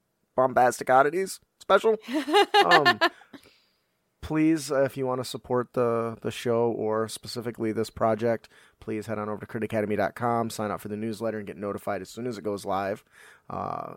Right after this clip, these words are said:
Speaker 1: and help bring this to life, especially for if you know somebody in your family that's had to go through struggles and, and trials and tribulations, and, um, this is a project that's, you know,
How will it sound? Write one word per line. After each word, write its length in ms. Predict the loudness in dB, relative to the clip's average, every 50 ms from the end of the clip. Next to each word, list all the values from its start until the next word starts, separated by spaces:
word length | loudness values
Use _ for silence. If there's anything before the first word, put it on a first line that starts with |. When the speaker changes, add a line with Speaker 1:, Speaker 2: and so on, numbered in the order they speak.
| -16 _
Speaker 1:
and 120 | -10 -8 -6
help 280 | -4 -4 -4 -4 -4
bring 220 | -4 -4 -2 -2 -4
this 300 | -6 -6 -8 -12 -14 -18 _ -8
to 120 | -6 0
life, 420 | 4 4 6 6 4 0 -4 -12 -18 -16
especially 560 | -16 -6 -4 -4 -4 -4 -6 -6 -6 -6 -6
for 520 | -6 -8 -8 -6 -4 -2 -2 -4 -4 -8 -12 _ _ -20 _ _ _ _ -14
if 160 | -14 -12 -8
you 300 | -6 -4 -4 -4 -4 -6 -8 -6
know 200 | -6 -6 -6 -6
somebody 440 | -8 -8 -8 -6 -6 -4 -4 -4 -4
in 100 | -4 -4
your 280 | -4 -2 -2 -4 -4 -8
family 400 | -8 -6 -6 -4 -2 0 0 0
that's 200 | 0 -2 -2 0
had 160 | -2 0 0
to 60 | 0 0
go 200 | 2 2 2 0
through 220 | -2 -6 -8 -8
struggles 600 | -8 -4 0 0 0 2 2 0 -2 -2 -2 -4
and, 300 | -6 -6 -6 -8 -12 -14 -20 -20 _ _ _ _ _ _ _
and 480 | -4 -4 -2 -2 -4 -6 -8 -10 -14 -18 -20
trials 580 | -10 -6 -2 0 0 2 2 2 0 0 -2 -4
and 180 | -6 -8 -8 -6
tribulations, 960 | -6 -4 -2 -2 0 0 0 0 0 -2 -6 -8 -10 -8 -10 -12 -14 -14 -14
and, 300 | -14 -14 -14 -18 -20 -20 _ _ _ _ _ _ _ _ _
um, 540 | -10 -8 -6 -6 -6 -8 -10 -12 -14 -16 -20 _ _ _ _
this 420 | -20 -18 -10 -6 -4 -4 -4 -4 -6
is 360 | -8 -8 -8 -10 -14 -18 -20 _ -20
a 60 | -20
project 600 | -20 -10 -6 -6 -4 -4 -4 -6 -8 -8 -8 _
that's, 400 | -8 -8 -8 -8 -10 -16 -16 -14 -12
you 100 | -10 -10
know, 240 | -10 -10 -12 -14